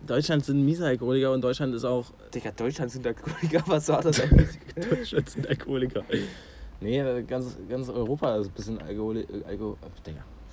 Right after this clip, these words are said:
Speaker 1: Das
Speaker 2: Ja,
Speaker 1: war's
Speaker 2: ich meine, die
Speaker 1: komplett
Speaker 2: Franzosen mit ihrem Wein.
Speaker 1: Alkoholabhängig. Was ist denn heute nur los?
Speaker 2: Was trinken so die nordischen Länder?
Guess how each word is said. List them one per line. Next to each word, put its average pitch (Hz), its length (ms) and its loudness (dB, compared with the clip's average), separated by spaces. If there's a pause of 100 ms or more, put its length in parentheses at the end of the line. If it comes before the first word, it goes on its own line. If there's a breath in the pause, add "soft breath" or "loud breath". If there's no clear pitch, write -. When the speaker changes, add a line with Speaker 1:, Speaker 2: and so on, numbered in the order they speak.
(280 loud breath)
Speaker 1:
Das - 140 -8
Speaker 2:
Ja, 117 60 0
Speaker 1:
war's 127 80 0
Speaker 2:
ich - 40 -6
meine, 127 140 0
die - 40 2
Speaker 1:
komplett 120 100 4
Speaker 2:
Franzosen 135 400 -6
mit 131 100 -6
ihrem 104 160 -8
Wein. 101 180 -8
Speaker 1:
Alkoholabhängig. 117 1120 0
Was 90 100 -6
ist 107 120 -10
denn 107 100 -2
heute 104 140 -6
nur 98 100 -6
los? 104 280 -6 (240)
Speaker 2:
Was 113 140 -8
trinken 117 200 -8
so 113 100 -10
die 110 100 -6
nordischen 127 360 -8
Länder? 156 300 -6